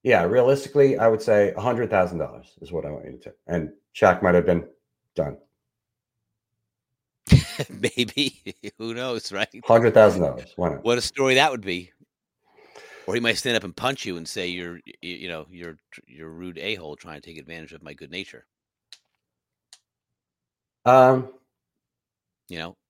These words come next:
Speaker 2: unless the guy was explaining, like, "I need a kidney and it's gonna go towards this, and I, you know, I really need the money for X, Y, and Z. I'm not just asking you to be a,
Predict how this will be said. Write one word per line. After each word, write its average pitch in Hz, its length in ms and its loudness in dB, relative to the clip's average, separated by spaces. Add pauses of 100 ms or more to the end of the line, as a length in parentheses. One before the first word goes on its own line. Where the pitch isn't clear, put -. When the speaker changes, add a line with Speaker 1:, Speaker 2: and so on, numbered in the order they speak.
Speaker 2:
unless 110 260 -2
the 123 80 -8
guy 107 160 2
was 98 100 -4
explaining, 110 420 -2
like, 95 240 -4
"I 92 60 -4
need 101 140 -4
a 82 40 -8
kidney 98 540 -6
and 82 320 -10
it's - 120 -18
gonna 87 160 -12
go 90 160 -6
towards 87 300 -10
this, 92 280 -8
and 82 140 -14
I, 76 180 -10 (500)
you 92 100 -12
know, 73 220 -12 (180)
I 85 60 -12
really 82 240 -8
need 82 180 -10
the 80 60 -14
money 80 240 -10
for 76 240 -18 (240)
X, - 240 -14
Y, 80 200 -10
and 73 120 -16
Z. 87 180 -8
I'm 73 100 -10
not 78 160 -14
just - 160 -20
asking 78 340 -14
you 76 100 -14
to 76 140 -20
be 78 200 -12
a, - 40 -18